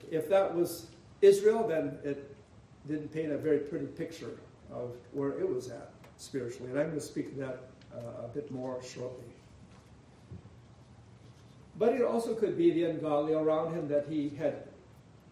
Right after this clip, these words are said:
intercourse with, as far as having to deal with from time to time. Although he had a very,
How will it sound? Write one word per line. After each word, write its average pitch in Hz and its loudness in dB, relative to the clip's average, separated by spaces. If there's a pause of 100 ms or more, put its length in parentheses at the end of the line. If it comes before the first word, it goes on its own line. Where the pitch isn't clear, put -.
(340)
intercourse - -4
with, 156 0
as 120 -10
far 135 -4
as 127 -8 (160)
having 143 0
to - -8 (200)
deal 165 2
with 185 -2 (340)
from 139 -10
time 180 -6
to - -12
time. 180 -6 (960)
Although 147 0
he 160 -2
had 143 2
a 127 -2
very, 143 2